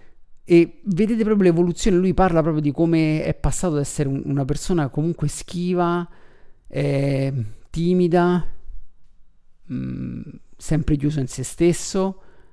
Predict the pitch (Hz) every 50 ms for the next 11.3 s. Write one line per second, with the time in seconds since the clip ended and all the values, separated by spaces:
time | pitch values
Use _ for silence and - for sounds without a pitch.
0 | - - - - 151 160 170 175 - - - - - - - - - - - -
1 | - - - - - - - - - - - 156 156 147 135 135 135 143 151 -
2 | - - 160 151 143 135 147 151 143 165 156 - 165 143 156 151 - - - -
3 | 208 202 202 190 190 185 170 - - - - _ - - - - - - - -
4 | - - - - - - - 135 139 143 151 147 147 147 143 135 131 - - -
5 | - 156 - - - - 185 170 165 175 220 233 226 - 175 135 139 151 - -
6 | 143 185 - - - 202 208 208 175 156 147 143 147 143 151 151 151 - - 156
7 | 143 151 143 143 143 143 - - 143 143 147 151 151 143 - - - - 247 233
8 | 202 160 139 131 135 131 - - - 170 170 165 - - 151 151 151 160 175 208
9 | 208 190 151 143 135 131 - - - - - - - - - - - - - 175
10 | 180 180 185 190 180 - - - - 160 156 151 151 143 135 139 120 139 131 127
11 | - - 135 139 -